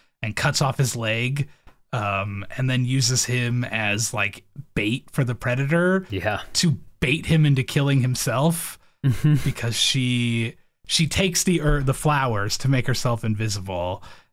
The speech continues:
Speaker 1: and then, like, leaves the gun where the French dude can get it. And he's, like, taking aim at her. And she's like, "You don't even realize, like, I'm killing you right now."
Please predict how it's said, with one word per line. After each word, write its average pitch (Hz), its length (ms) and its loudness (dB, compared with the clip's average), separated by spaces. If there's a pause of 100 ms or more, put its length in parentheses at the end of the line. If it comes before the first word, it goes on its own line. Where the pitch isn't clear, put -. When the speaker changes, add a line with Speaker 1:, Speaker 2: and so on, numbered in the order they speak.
Speaker 1:
and 113 200 -2
then, 104 180 0
like, 101 200 -2 (280)
leaves 160 420 4
the 156 100 2
gun 143 360 4
where 131 120 4
the 127 80 2
French 139 340 2
dude 127 200 -2
can 127 160 2
get 127 160 0
it. 147 240 2 (400)
And 123 80 2
he's, 117 160 -2
like, 107 140 -4
taking 131 340 0
aim 123 260 2
at 113 280 -2
her. 135 220 2
And 120 220 -4
she's 113 220 -6
like, 101 160 -2
"You 143 60 4
don't 139 140 4
even 120 200 4
realize, 104 640 0
like, 101 320 -4
I'm 135 220 2
killing 120 400 0
you 110 240 -2
right 87 280 -2
now." 147 460 0